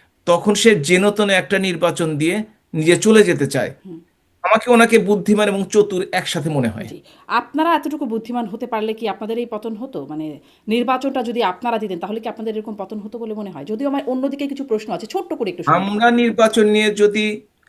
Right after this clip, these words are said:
Speaker 1: আপনি আমাদের নির্বাচন নিয়ে কথা ওঠেন, আটের নির্বাচন নিয়ে বা তার আগে নির্বাচন নিয়ে কথা হয়নি, চোদ্দ নির্বাচন, আঠারো নির্বাচন কিংবা চব্বিশের নির্বাচন নিয়ে কথা হয়েছে।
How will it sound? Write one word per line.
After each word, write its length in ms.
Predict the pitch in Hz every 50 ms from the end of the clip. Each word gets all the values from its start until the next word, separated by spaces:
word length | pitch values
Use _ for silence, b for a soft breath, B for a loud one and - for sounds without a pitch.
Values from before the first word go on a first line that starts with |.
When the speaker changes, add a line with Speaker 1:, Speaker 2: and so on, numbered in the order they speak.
| _ _ -
Speaker 1:
আপনি 360 | - 151 - - 185 190 196 - -
আমাদের 400 | 170 165 175 196 208 208 233 233
নির্বাচন 460 | 233 233 220 190 220 214 214 214 208
নিয়ে 140 | 202 196 190 175
কথা 220 | 180 175 170 170
ওঠেন, 260 | 156 151 135 135 123 - -
আটের 220 | - - - 285 277
নির্বাচন 480 | 254 226 208 202 208 190 196 196 185
নিয়ে 160 | 180 180 180
বা 120 | 170 175 165
তার 140 | 175 180 175
আগে 160 | 175 165 160
নির্বাচন 420 | 165 160 147 156 151 139 156 147
নিয়ে 160 | 147 143 139 139
কথা 240 | 143 139 147 147 139
হয়নি, 300 | 139 143 147 147 156 156
চোদ্দ 300 | 156 185 180 151 147 170
নির্বাচন, 580 | 156 156 151 143 135 147 143 139 165 160 156
আঠারো 260 | 147 139 143 160 160
নির্বাচন 500 | 165 160 160 151 143 151 143 143 156 147
কিংবা 180 | 139 147 143 143
চব্বিশের 440 | 139 - 185 151 139 156 143 156 147
নির্বাচন 440 | 143 139 123 135 135 131 - 143 139
নিয়ে 180 | 139 135 131 135
কথা 220 | 131 139 143 151
হয়েছে। 440 | 143 139 139 131 131 - 147 139 139